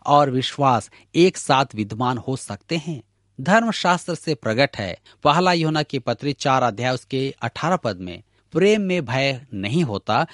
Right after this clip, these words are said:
वरन सिद्ध प्रेम भय को दूर कर देता है, क्योंकि भय का संबंध दंड से होता है और जो भय करता है वह प्रेम में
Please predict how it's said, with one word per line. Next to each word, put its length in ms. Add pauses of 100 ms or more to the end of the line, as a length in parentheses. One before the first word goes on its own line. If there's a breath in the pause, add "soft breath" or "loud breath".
(160 loud breath)
वरन 280
सिद्ध 400
प्रेम 360
भय 220
को 180
दूर 280
कर 220
देता 360
है, 260 (320)
क्योंकि 480 (300 loud breath)
भय 240
का 180
संबंध 480
दंड 300
से 180
होता 340
है 240 (260 loud breath)
और 200
जो 280
भय 280
करता 480
है 100
वह 180
प्रेम 460
में 280